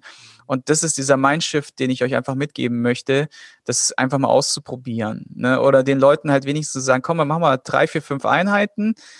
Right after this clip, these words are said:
Wenn's nicht i-, wenn, wenn's nix ist, dann lassen wir's halt. Und ansonsten haben wir eine coole Alternative.“ So. Und so kannst du im Grunde einsteigen. Das mache ich und ich hab, äh, ein,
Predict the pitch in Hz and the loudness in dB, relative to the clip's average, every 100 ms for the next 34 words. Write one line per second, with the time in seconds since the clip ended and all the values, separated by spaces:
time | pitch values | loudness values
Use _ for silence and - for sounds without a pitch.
0 | - 127 147 - 151 - - 160 196 233 | -10 -2 0 0 -4 -4 -2 2 4 4
1 | 135 156 - 143 160 - 262 - 165 196 | 0 0 -4 -4 -4 -2 -4 0 0 0
2 | - 143 139 131 - - - 165 143 175 | 0 0 -2 -8 -10 -16 -16 -2 0 0
3 | 190 180 175 160 160 131 131 139 - 143 | -2 2 4 4 2 0 -2 -2 -4 -4
4 | 135 135 135 - 139 131 131 127 117 113 | 0 0 -2 -2 2 2 2 -2 -4 -6
5 | 110 107 - 117 107 - _ _ - 123 | -8 -10 -8 -6 -6 -8 _ _ -14 -6
6 | 127 147 160 - - 123 135 - 135 123 | 2 2 2 0 0 -2 -2 -4 -4 0
7 | 127 - - 123 - - - - - - | -2 -2 -2 -2 -4 -14 -20 -20 -14 -2
8 | 165 226 226 254 - - 156 190 214 - | 0 2 2 2 0 -4 2 2 2 -4
9 | - - 147 170 165 - - 143 143 139 | -18 -12 -4 -2 -2 -6 0 4 6 4
10 | - - 139 139 139 139 | 0 -2 0 0 -2 -6